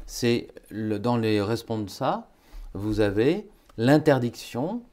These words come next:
hein, je le, euh, mais c'est, c'est, c'est tellement cocasse. Interdiction est faite le dimanche d'annoncer qu'il y aura une messe Saint-Pie cinq ou dans la semaine ou le dimanche prochain.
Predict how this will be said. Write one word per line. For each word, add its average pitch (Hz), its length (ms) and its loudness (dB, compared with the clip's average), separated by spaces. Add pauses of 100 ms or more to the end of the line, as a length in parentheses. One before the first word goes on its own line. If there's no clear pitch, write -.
(120)
hein, 95 80 -6
je 92 140 -6
le, 87 120 -4
euh, 90 300 -6
mais 98 140 -6
c'est, 98 280 -2 (260)
c'est, - 160 -16
c'est 95 220 -10
tellement 101 600 -6 (400)
cocasse. - 560 -4 (1040)
Interdiction 135 960 6
est 101 100 -6
faite - 580 0 (480)
le 104 140 0
dimanche 117 680 -2 (100)
d'annoncer 113 760 -2 (280)
qu'il 104 120 -10
y 110 40 -2
aura 104 140 -4
une 101 80 -6
messe 147 220 0
Saint-Pie 107 280 -10
cinq 170 340 -6 (420)
ou 147 120 0
dans 123 140 2
la 107 140 2
semaine 170 560 -4
ou 135 100 -2
le 127 100 -2
dimanche 123 360 -4
prochain. 147 440 -12